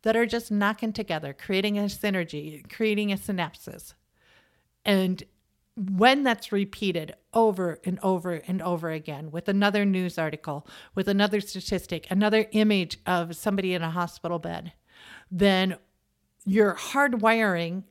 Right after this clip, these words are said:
that as your default mode. You're hardwiring that protein synapses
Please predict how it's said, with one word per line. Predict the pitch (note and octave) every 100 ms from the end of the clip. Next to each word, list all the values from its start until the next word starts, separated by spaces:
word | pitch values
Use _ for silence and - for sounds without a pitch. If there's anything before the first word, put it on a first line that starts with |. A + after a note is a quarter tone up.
| -
that | F3+ F3 D#3 D#3 - -
as | F#3+ E3+
your | F3
default | E3+ E3 F3+ D3+ D#3+
mode. | D3+ D3+ -
You're | - G3
hardwiring | - A#3 A3+ G#3 G#3 F#3+ F3+
that | E3 D#3+
protein | - - B3 - A#3+ G#3+
synapses | G#3+ F3+ D#3+ - F3